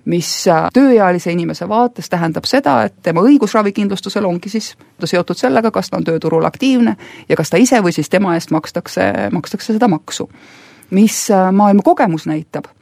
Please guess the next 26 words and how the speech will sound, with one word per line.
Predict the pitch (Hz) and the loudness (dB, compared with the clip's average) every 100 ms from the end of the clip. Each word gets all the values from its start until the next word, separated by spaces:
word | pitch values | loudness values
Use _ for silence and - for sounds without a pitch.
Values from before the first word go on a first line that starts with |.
| _ _ 190 | _ _ -12
äh, | 185 | -10
sellised | 175 233 247 233 175 | 0 4 4 2 -2
süsteemid | - 170 - 247 254 214 165 | -8 -10 -2 2 4 2 0
ei | 196 220 214 180 175 - - _ _ - | 0 2 2 -2 -8 -12 -20 _ _ -2
vähem | 269 330 240 | 0 4 2
arenenud | 196 175 165 160 165 | 2 -4 -4 -4 -6
ega, | 165 170 170 175 | -4 -4 -2 -4
ega | 180 170 | -6 -6
ka | 160 160 | -4 2
täiesti | 240 226 269 | 2 2 2
arenenud | 294 240 170 165 | 2 2 0 -2
riikides, | 170 165 165 156 160 - | -4 -6 -8 -8 -10 -12
siis | - - - _ | -14 -16 -20 _
kõige | 170 147 | -10 -2
paremal | 240 277 208 185 | 2 4 2 0
jäljel | 202 185 | -6 -8
riikides, | 185 - - - - _ - - - | -8 -10 -12 -14 -18 _ -20 -16 -2
ei | 196 | 4
vii | 240 220 | 4 4
selleni, | 240 208 165 160 | 2 2 -2 -6
et | - | 0
kõigil | 202 175 180 | 0 4 2
inimestel | 175 - 160 - - - - - - 170 | 4 2 -2 -6 -4 -2 -2 -2 -2 -2
tekiks, | - 190 170 147 - - - | -2 -2 -2 -6 -6 -8 -4
äh, | 65 69 - - - 175 | -4 -2 -4 -2 -2 2
ravikindlustuskaitse. | 170 156 151 - 151 - 127 - | 0 0 -4 -6 -6 -4 -4 -6